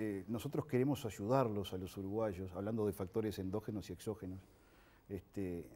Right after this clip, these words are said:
sobre todo en turismo, porque veo que ti-, vemos que tienen potencialidad. El problema es que ustedes saben mucho de turismo. Como que a veces sabemos tanto que no escuchamos los consejos de los que nos vienen desde afuera, ¿verdad?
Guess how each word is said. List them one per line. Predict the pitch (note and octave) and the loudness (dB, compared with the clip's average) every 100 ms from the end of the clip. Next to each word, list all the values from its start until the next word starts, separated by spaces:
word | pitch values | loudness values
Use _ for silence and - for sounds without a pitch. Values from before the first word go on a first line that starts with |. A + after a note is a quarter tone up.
| - | -16
sobre | - A#2 A#2 | -2 0 4
todo | D3+ | 4
en | D3 | 4
turismo, | A2+ A#2+ C#3+ A2+ | 2 2 2 2
porque | G2+ F#2+ G2+ | 0 0 6
veo | C#3 C3+ | 6 4
que | F2+ | 0
ti-, | G2 | -4
vemos | F#2+ E3 F3 | 2 4 6
que | - | 4
tienen | A2+ D#3+ C#3 | 4 4 4
potencialidad. | A2+ G#2 G2+ G2 - F#2 G2 C#3+ B2 - - - - - - - - - - | 2 0 -2 -4 -4 -4 0 0 -2 -6 -16 -20 -20 -20 -20 -20 -20 -20 -2
El | A2 | 0
problema | G#2+ A#2 D#3 | 4 6 6
es | E3 | 4
que | A2 | 2
ustedes | C#3+ C#3+ | 4 4
saben | C3+ B2+ G#2+ | 4 2 6
mucho | C#3+ C#3 E2+ | 6 6 0
de | D#2+ | -8
turismo. | D2+ C#2+ C#2 - - - - _ _ _ _ _ - | -8 -10 -12 -16 -20 -20 -20 _ _ _ _ _ -4
Como | A#2 A2+ | 2 4
que | G#2 B2 C3 | 6 6 8
a | |
veces | C3+ D#3+ D#3+ D3+ | 8 8 6 4
sabemos | - A#2+ D#3+ D#3+ - | 6 8 8 6 6
tanto | E3+ E3 C#3 - D3+ G#3+ - - - | 8 8 6 4 2 2 -10 -20 0
que | A#2 | 4
no | C#3 | 6
escuchamos | D3+ C3 C#3 D#3 | 4 6 8 10
los | D#3 | 8
consejos | D3+ A2+ A#2 A2+ D3 | 6 4 4 4 6
de | |
los | C3 A2+ | 6 4
que | G#2 | 0
nos | F#2 | 0
vienen | A#2+ B2 | 0 2
desde | G#2 F2+ | 2 0
afuera, | - B2+ G#2+ D#2 - - - - - | 0 2 2 0 -10 -20 -20 -14 -6
¿verdad? | F2 G#2 C#3+ | -2 0 -2